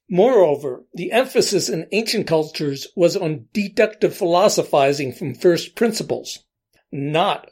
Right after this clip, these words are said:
from inducing hypotheses from the careful analysis of nature and then testing them.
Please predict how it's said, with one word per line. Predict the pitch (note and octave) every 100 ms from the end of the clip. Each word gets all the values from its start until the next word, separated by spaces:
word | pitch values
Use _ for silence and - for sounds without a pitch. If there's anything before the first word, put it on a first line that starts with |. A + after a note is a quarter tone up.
| -
from | D#3+ -
inducing | F3 D#3 F3 F3+ G3+ D3+
hypotheses | D#3 E3+ D#3+ D#3 E3 D3 F3+ D#3
from | - D#3
the | C#3+
careful | C#3 E3 D3+ - D3
analysis | C#3 C#3 C#3+ C#3+ - C#3+
of | C#3
nature | D3+ D3 D3 D3 -
and | D3
then | C#3 C3+
testing | - F3 - B2
them. | B2+ -